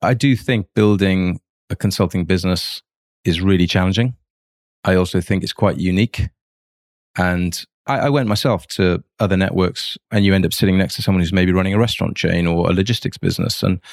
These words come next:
and frankly, the, just, the similarities just aren't there, and they're not facing the similar challenges. Broadly, you know, you can talk about maybe leadership and people stuff, but B two B marketing, very different, you know, driving profitability, very different. So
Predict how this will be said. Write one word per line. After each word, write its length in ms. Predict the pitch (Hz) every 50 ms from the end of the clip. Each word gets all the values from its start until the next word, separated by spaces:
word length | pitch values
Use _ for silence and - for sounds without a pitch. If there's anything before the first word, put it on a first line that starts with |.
| - - - - _ -
and 120 | 104 104
frankly, 280 | - 120 120 113 110 104
the, 100 | 101 107
just, 260 | - - 107 - -
the 60 | 120
similarities 640 | 110 - 127 120 110 104 107 101 92 - 101 92
just 260 | - - 101 92 - 104
aren't 240 | 95 90 85 87
there, 380 | 95 101 98 92 87 85 87 - -
and 180 | 90 90 87
they're 80 | 95 95
not 200 | 101 - - -
facing 360 | - - 95 92 - - 98 90
the 40 |
similar 280 | 87 - 101 92 90 87
challenges. 640 | - - 104 101 101 98 98 - - - 110 - -
Broadly, 580 | 107 98 120 131 131 127 123 107 - 92 92
you 180 | 85 87 95 92
know, 80 | 90 -
you 180 | 92 92 90
can 140 | - - 92
talk 280 | - - 87 85 - -
about 320 | - - 87 82 80 -
maybe 220 | 87 87 82 -
leadership 460 | 82 82 87 82 87 - - 80 - -
and 140 | 82 82
people 260 | - 95 85 - - -
stuff, 280 | - - - 80 - - _
but 180 | 87 95 - - - - - - - - - - - _ _ _
B 120 | 113 107
two 100 | 92 -
B 100 | 98 92
marketing, 420 | 90 92 92 92 87 - 87 87 80
very 240 | - 87 82 82
different, 580 | 80 - 90 - - - 85 80 80 - - - - _ _
you 100 | 92 90
know, 80 | 80 78
driving 460 | 80 - 98 90 90 85 90 85 80
profitability, 580 | - - 90 - 92 85 92 90 82 - 76 73
very 240 | - 92 87 85
different. 400 | 85 - 98 - - 87 - -
So 280 | - - - 95 92 85